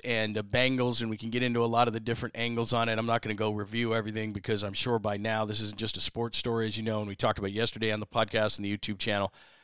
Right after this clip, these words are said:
It's a human interest story. It's on the front page of the Wall Street Journal. It's, uh, C N N and Fox and wherever you get your news. It's, it's on the front of that. It's not just E S P N, and it's,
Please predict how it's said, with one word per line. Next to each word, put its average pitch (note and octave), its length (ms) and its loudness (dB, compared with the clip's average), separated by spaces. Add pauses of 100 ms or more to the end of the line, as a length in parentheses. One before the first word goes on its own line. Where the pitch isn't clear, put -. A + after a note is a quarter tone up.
(500)
It's - 100 -4
a - 40 6
human A#2+ 240 4
interest B2+ 380 2
story. G#2 260 0
It's G#2+ 100 -2
on A#2 80 0
the A2+ 60 -4
front A#2 240 0
page A2+ 220 2
of A2 40 -4
the G#2+ 80 -4
Wall A2+ 140 6
Street A2 260 -2
Journal. A2+ 360 0
It's, - 320 0
uh, G#2+ 160 -2
C A#2+ 260 4
N A2+ 100 2
N A2+ 180 0
and G#2 280 -6
Fox A2+ 380 2
and A#2 100 -4
wherever A2+ 160 0
you A2 60 -4
get A2 160 -2
your A2 100 -6
news. G#2+ 340 -2
It's, - 320 0
it's - 180 -8
on A2 120 -2
the G2+ 80 -6
front G#2+ 220 -2
of G#2 60 -6
that. A2 280 2
It's - 260 -2
not A2+ 220 0
just A2+ 240 -2
E A2 100 2
S G#2+ 140 2
P A2+ 180 -2
N, G#2+ 140 2
and G2+ 120 -4
it's, - 300 -2